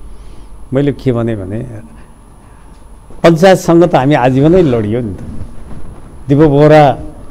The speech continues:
छत्तिस सालमा पनि हामी लड्या हो।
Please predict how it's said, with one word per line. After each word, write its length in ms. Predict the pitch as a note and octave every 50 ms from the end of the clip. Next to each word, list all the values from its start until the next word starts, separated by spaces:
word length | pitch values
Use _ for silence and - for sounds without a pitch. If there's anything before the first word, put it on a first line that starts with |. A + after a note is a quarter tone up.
| - - - - -
छत्तिस 340 | - D#3+ D#3 - F#3+ F3 -
सालमा 280 | D#3 D#3 D#3 D#3 D#3
पनि 460 | C#3+ - F3+ F#3 F#3 E3+ D3 A#2 G#2+ G#2 - - - - - - - - - - - - - -
हामी 180 | A2+ A2 A#2+ C3
लड्या 320 | A#2+ A#2+ A#2+ B2 B2+ B2+
हो। 100 | A2+ A#2+